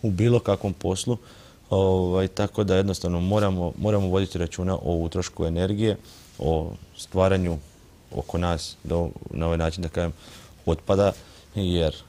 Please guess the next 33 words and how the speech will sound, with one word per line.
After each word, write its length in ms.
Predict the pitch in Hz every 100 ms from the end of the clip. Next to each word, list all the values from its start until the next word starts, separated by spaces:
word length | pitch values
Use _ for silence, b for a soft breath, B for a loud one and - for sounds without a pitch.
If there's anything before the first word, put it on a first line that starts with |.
| -
jednostavno 560 | 82 87 - 76 78 71 80 -
treba 280 | - 82 82
platiti 440 | - 80 78 -
da 140 | 67 76
ga 120 | 73
se 160 | -
izbrine. 420 | 73 78 87 104 107
E, 60 | - B B B B B - 82 73
u 40 | 71
budućnosti 580 | 80 85 90 98 - -
će 100 | 85
to 180 | -
vjerojatno 340 | 85 87 95 82
postati 540 | - 82 - 80 73 -
i 120 | -
nekakav, 480 | 82 87 - - 69
e, 40 | - - - - - - - - 87 80 76 69 50 50
značajniji 720 | 65 80 82 - 95 101 87 - B B B -
trošak 380 | - 104 92 80
za 80 | 80
sve 180 | -
one 120 | 110 104
koji 300 | - 98 85
budu 280 | 90 92
nemarni, 540 | 85 90 92 82 82 82
koji 340 | - - 92 82 -
ne 180 | 80 80
žele, 360 | 85 92 95
e, 100 | 90
e, 1700 | 64 - 85 80 80 80 80 - - - - - - - - 82 82 82
baviti 380 | 92 90 85
se 200 | - -
ekologijom, 640 | 82 - 85 95 110 117